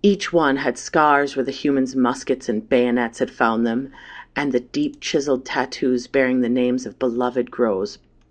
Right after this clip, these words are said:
burned or felled, murdered. Their chest plates and swords were nicked from long use, bone and branch from dead loved ones twisted in their hair.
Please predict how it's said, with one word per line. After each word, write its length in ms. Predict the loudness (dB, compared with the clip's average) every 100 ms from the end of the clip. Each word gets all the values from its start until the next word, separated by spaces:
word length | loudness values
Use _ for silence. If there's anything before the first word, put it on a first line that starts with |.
| -8
burned 380 | -6 -4 -4 -6
or 120 | -10 -14
felled, 580 | -8 -2 0 -2 -6 -14 -10
murdered. 580 | -8 -4 -4 -4 -6 -10 _ _ _ _ -20 -20 -20 _
Their 140 | -2 -2
chest 440 | -2 -6 -6 -8
plates 300 | -2 -2 0
and 100 | -6
swords 460 | -4 0 4 4 2
were 100 | -2
nicked 380 | 0 -4 -4 -10
from 300 | -4 -2 0
long 260 | 0 0
use, 540 | 0 0 0 -6 -18 -20 _ _ _ _ _
bone 380 | 2 4 2 -2
and 260 | -6 -12 -14
branch 540 | -4 -2 0 -2 -8
from 240 | -8 -8 -6
dead 260 | -6 -4
loved 320 | -2 -2 -4
ones 300 | -6 -6 -8
twisted 440 | -10 -8 -8 -8 -8
in 120 | -8
their 140 | -8
hair. 420 | -8 -8 -8 -10